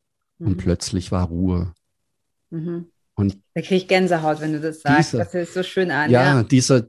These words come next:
Speaker 1: dieser und dieser Moment, dieser Moment war so, er kam einfach.
Speaker 2: Mhm.
Speaker 1: Also ich konnte ihn auch nicht, äh, sagen wir mal, ich, ich glaube nicht, dass ich es geschafft hätte, wenn ich jetzt unbedingt wollte, jetzt hör, hör auf zu denken, dann passiert ja genau das Gegenteil.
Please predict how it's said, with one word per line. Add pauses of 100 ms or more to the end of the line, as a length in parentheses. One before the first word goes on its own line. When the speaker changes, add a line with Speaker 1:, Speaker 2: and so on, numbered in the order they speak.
Speaker 1:
dieser
und
dieser
Moment, (180)
dieser
Moment
war
so,
er
kam
einfach. (100)
Speaker 2:
Mhm.
Speaker 1:
Also
ich
konnte
ihn
auch
nicht,
äh,
sagen
wir
mal, (200)
ich,
ich
glaube
nicht,
dass
ich
es
geschafft
hätte,
wenn
ich
jetzt
unbedingt
wollte,
jetzt
hör,
hör
auf
zu
denken,
dann
passiert
ja
genau
das
Gegenteil.